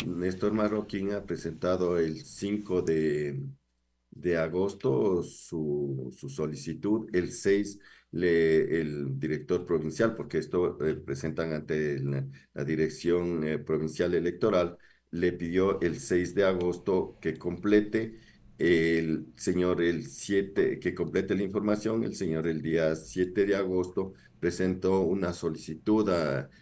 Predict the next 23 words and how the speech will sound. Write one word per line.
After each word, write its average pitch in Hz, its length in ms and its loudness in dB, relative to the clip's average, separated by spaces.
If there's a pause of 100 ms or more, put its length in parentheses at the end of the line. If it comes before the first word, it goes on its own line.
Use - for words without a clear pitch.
(160)
pidiendo 87 340 0
más 87 220 0
información 90 500 -2
el 85 80 0
señor 82 340 -2
Marroquín 95 600 -2 (260)
hacia 85 460 0
el 78 580 0
Tribunal 78 760 0
Contencioso, 82 760 -2
ante 80 520 0
el - 420 -6
Consejo 92 360 -4
Nacional 95 460 -2
Electoral, 110 640 2 (1080)
y 110 120 6
el 120 140 6
día 139 180 6
nueve 123 560 6 (240)
ya 107 400 2
presenta 104 420 0
la 104 140 2
denuncia 104 720 0